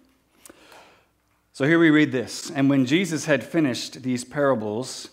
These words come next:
he went away from there." This is the Sea of Galilee where he'd been teaching.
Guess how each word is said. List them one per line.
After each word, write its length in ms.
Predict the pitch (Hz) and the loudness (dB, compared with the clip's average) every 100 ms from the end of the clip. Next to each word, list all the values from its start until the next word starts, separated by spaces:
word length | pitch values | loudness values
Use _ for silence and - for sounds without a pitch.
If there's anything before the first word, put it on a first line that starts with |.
| _ _ | _ _
he 120 | - | -6
went 200 | 127 135 | -2 0
away 180 | 131 135 | 2 0
from 220 | 131 120 | 0 -4
there." 160 | 110 107 | -4 -4
This 180 | 120 123 | -6 -10
is 120 | 104 | -14
the 100 | 117 | -12
Sea 240 | - 143 | -8 -6
of 100 | 123 | -6
Galilee 460 | 113 113 120 120 107 | -2 -2 0 -2 -4
where 120 | 110 | -8
he'd 140 | 107 101 | -8 -8
been 140 | 104 | -10
teaching. 500 | 104 113 - 101 98 | -10 -12 -10 -14 -16